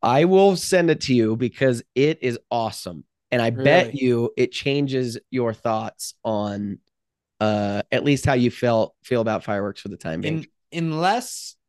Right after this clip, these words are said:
Speaker 2: the drone gets hit and explodes, I will
Speaker 1: <laughs>
Speaker 2: not change my mind on this.
Speaker 1: Okay, speaking of explosions, McCall showed me,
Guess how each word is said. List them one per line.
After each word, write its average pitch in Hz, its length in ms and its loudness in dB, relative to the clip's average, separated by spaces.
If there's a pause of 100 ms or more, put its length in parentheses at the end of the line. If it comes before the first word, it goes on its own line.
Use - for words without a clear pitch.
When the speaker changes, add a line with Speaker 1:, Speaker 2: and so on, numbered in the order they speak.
(180)
Speaker 2:
the 170 80 -2
drone 160 500 -4
gets 131 240 -8
hit 165 460 -4
and 135 100 -10
explodes, 123 960 -10 (180)
I 139 220 -2
will 131 160 -4
Speaker 1:
<laughs> 131 160 -4
Speaker 2:
not 135 200 -6
change 127 300 -8
my 120 120 -10
mind 110 180 -14
on 110 60 -16
this. - 200 -10 (800)
Speaker 1:
Okay, 156 260 4
speaking 185 340 4
of 156 100 2
explosions, 147 720 2 (160)
McCall 175 400 2
showed 147 260 4
me, 127 280 2